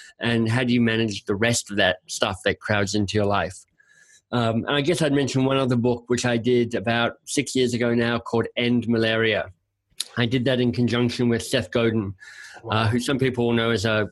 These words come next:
Speaker 1: a marketing blogger. And all the money raised by the book, not just the profit, but all the money raised from the book went to Malaria No More, and we raised four hundred thousand dollars for
Speaker 2: Which is
Speaker 1: Malaria No More.
Speaker 2: amazing.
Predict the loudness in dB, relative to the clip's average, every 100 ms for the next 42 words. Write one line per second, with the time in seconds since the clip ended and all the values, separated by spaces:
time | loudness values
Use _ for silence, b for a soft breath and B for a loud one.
0 | -4 -2 -2 0 0 0 0 0 0 2
1 | 0 0 0 0 -2 -6 B B B B
2 | -4 0 2 2 0 0 2 2 2 2
3 | 2 2 0 -4 _ -6 -2 2 2 2
4 | 2 0 0 2 0 0 0 0 -2 -4
5 | -2 -2 0 -2 -2 0 2 2 2 2
6 | 2 2 2 0 0 -2 0 0 0 0
7 | -2 0 -2 0 2 2 2 2 2 2
8 | 2 2 0 0 2 2 0 -2 -2 0
9 | 2 0 0 -2 0 0 0 0 -4 -8
10 | -2 0 0 0 0 2 0 0 -2 0
11 | -2 -4